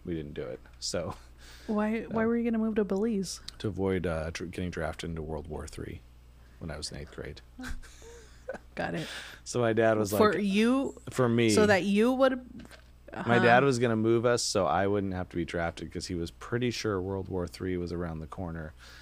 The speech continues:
Speaker 1: and they were gonna start a draft and stuff. So when, when we filled out my, like, um, form to go, um, the, when you turn eighteen, you have to fill out your, they say, "Fill it out in all caps" on
Speaker 2: Yeah.
Speaker 1: the form for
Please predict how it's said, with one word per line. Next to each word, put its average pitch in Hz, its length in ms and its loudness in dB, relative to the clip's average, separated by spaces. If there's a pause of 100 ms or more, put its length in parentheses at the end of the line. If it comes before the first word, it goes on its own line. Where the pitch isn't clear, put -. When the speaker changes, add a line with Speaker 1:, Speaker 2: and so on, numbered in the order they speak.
(340)
Speaker 1:
and 85 320 -4
they 85 120 -2
were 82 100 -4
gonna 82 160 -8
start 80 260 -4
a 71 60 -4
draft 71 540 -6
and 78 120 -12
stuff. - 340 -8
So 87 300 0 (460)
when, 98 360 -2
when 101 180 -2
we 92 160 -2
filled 104 340 0
out 98 200 2
my, 87 280 -4
like, 76 460 -8 (320)
um, 76 340 -6
form 110 520 -2 (120)
to - 120 -12
go, 85 580 -2
um, 76 420 -8 (160)
the, 85 260 -4
when 90 140 -4
you 87 80 -4
turn 95 180 -6
eighteen, 90 320 -6
you 90 60 -4
have 82 100 -8
to - 80 -18
fill 90 260 -4
out 85 200 -6
your, 80 260 -6
they 80 140 -6
say, 80 180 -4
"Fill 95 260 -4
it 90 80 -2
out 85 160 -2
in 85 100 -6
all 80 180 -6
caps" - 560 -8 (1160)
on 82 380 -4
Speaker 2:
Yeah. 95 140 -4
Speaker 1:
the 85 120 -4
form 90 440 -4
for 78 340 -8